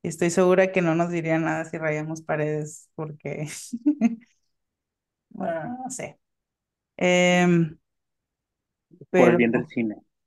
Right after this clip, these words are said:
Speaker 1: <laughs> por el bien del cine. Sí. Em, ah, otra
Speaker 2: Fíjate que, fíjate que uno, ahorita que, que comentas marcha,
Speaker 1: Ujú.
Speaker 2: algo que me llamó mucho la atención de,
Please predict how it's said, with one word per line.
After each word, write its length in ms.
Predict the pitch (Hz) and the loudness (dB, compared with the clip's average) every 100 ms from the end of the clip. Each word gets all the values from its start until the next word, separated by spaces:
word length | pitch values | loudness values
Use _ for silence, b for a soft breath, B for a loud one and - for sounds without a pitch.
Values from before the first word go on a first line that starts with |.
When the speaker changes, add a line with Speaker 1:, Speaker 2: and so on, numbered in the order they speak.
| _ | _
Speaker 1:
<laughs> 160 | 196 185 | 0 2
por 120 | 175 | 2
el 100 | 175 | 2
bien 220 | 170 170 | 2 0
del 120 | 170 | 0
cine. 440 | 165 165 156 156 156 _ _ _ _ _ _ | -4 -6 -4 -4 -6 _ _ _ _ _ _
Sí. 560 | - 170 165 160 160 160 _ _ _ _ _ _ - | -4 0 0 0 -8 -14 _ _ _ _ _ _ -6
Em, 640 | 180 180 175 175 170 - | 0 2 4 4 2 0
ah, 300 | - 202 175 202 | 0 2 2 0
otra 200 | 202 214 | -2 0
Speaker 2:
Fíjate 420 | 143 151 156 156 | 2 4 4 2
que, 420 | - 123 117 - _ _ _ _ - - _ - - - | 4 4 4 -2 _ _ _ _ -20 -20 _ -20 -14 -4
fíjate 320 | 143 147 156 | -2 -2 0
que 160 | 139 | 2
uno, 260 | 127 123 135 | 2 2 0
ahorita 400 | 139 131 131 147 | -2 -2 -2 -2
que, 420 | 147 131 110 85 - | 0 0 0 -2 -8
que 100 | 110 | -8
comentas 440 | 117 117 - 127 | -4 -4 -2 0
marcha, 460 | 123 113 - 131 151 - _ _ - | 2 2 0 -4 -4 -12 _ _ -10
Speaker 1:
Ujú. 360 | 180 175 170 - | -6 -6 -6 -2
Speaker 2:
algo 280 | 123 127 139 | 2 4 4
que 120 | 143 | 4
me 160 | 127 113 | 4 4
llamó 240 | 113 117 | 4 4
mucho 400 | 123 131 120 127 | 4 2 -2 -2
la 100 | 123 | -2
atención 480 | 110 113 104 110 107 | -2 -6 -2 -4 -2
de, 460 | 110 110 104 92 | -2 -2 -2 -6